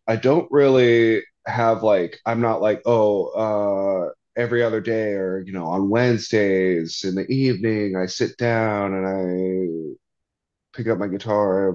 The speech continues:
play piano." I, I wish I was more structured like that, but it really is just kinda, um,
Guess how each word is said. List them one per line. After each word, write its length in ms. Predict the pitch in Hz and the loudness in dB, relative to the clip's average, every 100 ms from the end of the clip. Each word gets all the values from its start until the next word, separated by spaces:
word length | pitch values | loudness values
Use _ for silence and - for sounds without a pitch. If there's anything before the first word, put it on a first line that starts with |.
| - | -4
play 120 | 104 | -6
piano." 560 | 92 110 104 101 95 95 _ _ _ _ | -4 -2 0 0 -2 -6 _ _ _ _
I, 180 | 113 113 - | 4 4 4
I 80 | 113 | 6
wish 320 | 123 120 120 | 6 4 2
I 160 | 104 | 2
was 460 | 98 90 107 107 - | 2 2 2 2 -2
more 160 | 101 95 | -4 -4
structured 480 | - 101 - 107 | -2 -2 0 -2
like 180 | 95 95 | -2 -2
that, 220 | 98 92 98 | -2 -2 -2
but 120 | 85 | 0
it 200 | 104 95 | 0 0
really 300 | 104 104 95 | -2 0 0
is 160 | 95 92 | -2 -2
just 280 | 95 90 - | -8 -8 -8
kinda, 280 | 95 92 87 | -4 0 -2
um, 260 | 85 80 | -4 -10